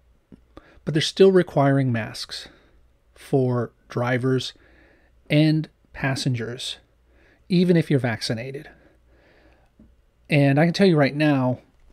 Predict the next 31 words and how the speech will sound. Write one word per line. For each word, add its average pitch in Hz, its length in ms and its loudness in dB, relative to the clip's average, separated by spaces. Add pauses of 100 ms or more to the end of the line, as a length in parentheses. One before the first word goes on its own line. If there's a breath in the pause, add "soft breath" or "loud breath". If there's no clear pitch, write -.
(160)
here 180 220 0
in 185 60 2
New 170 60 4
York, 135 460 0 (680 soft breath)
all 165 280 4
the 190 80 0
state 147 420 -2
restrictions 127 640 -6
have 117 180 -6
been 120 140 -4
lifted. - 480 -8 (840 soft breath)
So, 127 680 -2 (840)
I 160 40 -8
mean, 135 160 2
obviously, 135 480 2
they're 127 120 -2
still, 135 540 -2
if - 160 -6
you're 143 100 2
on 135 100 2
public 135 280 -2
transportation, 135 680 -2
I 120 60 -4
think 120 220 -8
you're 127 80 -6
still - 240 -6
required 123 440 -4
to 123 60 -4
wear 113 180 -4
a 113 40 -6
mask. 120 460 -6